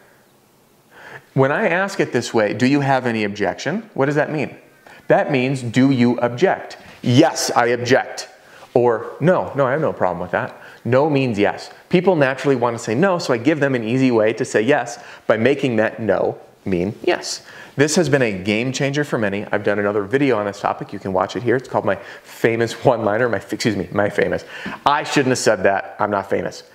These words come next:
My favorite one-liner. That's the true subject <laughs> line.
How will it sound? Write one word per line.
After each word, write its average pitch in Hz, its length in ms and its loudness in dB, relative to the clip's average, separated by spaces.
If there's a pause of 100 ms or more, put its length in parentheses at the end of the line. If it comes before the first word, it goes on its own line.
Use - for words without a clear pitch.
(100)
My 110 140 0
favorite 127 680 0
one-liner. 107 520 0
That's 120 220 2
the 113 80 -4
true 120 160 0
subject - 460 -2
<laughs> - 0 -
line. 160 200 2